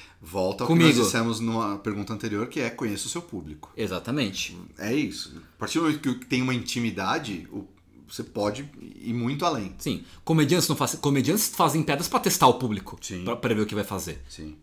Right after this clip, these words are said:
Speaker 2: Né?
Speaker 1: Eles abrem stand-up, é muito assim. Eles
Speaker 2: É.
Speaker 1: têm um texto
Speaker 2: Uhum.
Speaker 1: que tem algumas saídas,
Speaker 2: Uhum.
Speaker 1: caso eles vejam que a reação não tá sendo a esperada.
Speaker 2: Sim.
Speaker 1: Então eles têm escapes, eles pulam certas piadas, colocam outras no lugar e tal.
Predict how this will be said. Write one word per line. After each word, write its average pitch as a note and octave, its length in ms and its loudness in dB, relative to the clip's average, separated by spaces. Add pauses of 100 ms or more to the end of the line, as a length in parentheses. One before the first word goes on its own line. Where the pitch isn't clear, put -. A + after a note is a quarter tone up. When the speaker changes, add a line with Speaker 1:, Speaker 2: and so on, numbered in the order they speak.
(100)
Speaker 2:
Né? - 160 -14 (320)
Speaker 1:
Eles G2 260 -4
abrem A2 440 2
stand-up, G#2 500 -2
é D3 40 -2
muito A#2+ 220 -4
assim. B2 260 -4
Eles F#2+ 120 -4
Speaker 2:
É. A#2 60 0
Speaker 1:
têm A2+ 100 2
um B2 80 0
texto A#2+ 580 0
Speaker 2:
Uhum. G#2 320 -6
Speaker 1:
que B2+ 140 -6
tem C3+ 260 2
algumas C3 340 0
saídas, A#2 680 0
Speaker 2:
Uhum. A2 480 -2
Speaker 1:
caso A#2 240 0
eles B2+ 120 -2
vejam B2 200 -2
que - 80 -4
a - 20 -2
reação C3 400 0
não C3 160 -4
tá A2+ 340 0
sendo A#2+ 280 -4
a B2+ 40 0
esperada. G2+ 600 -4 (180)
Speaker 2:
Sim. - 160 -8
Speaker 1:
Então F2 100 -4
eles F#2+ 140 -6
têm G#2+ 180 -4
escapes, G#2 640 -2
eles F#2 160 -4
pulam A2 340 -2
certas F#2+ 240 -8
piadas, G#2 360 -2
colocam - 420 -8
outras F2+ 240 -10
no G2+ 60 -6
lugar G2+ 260 -4
e - 40 -16
tal. - 200 -8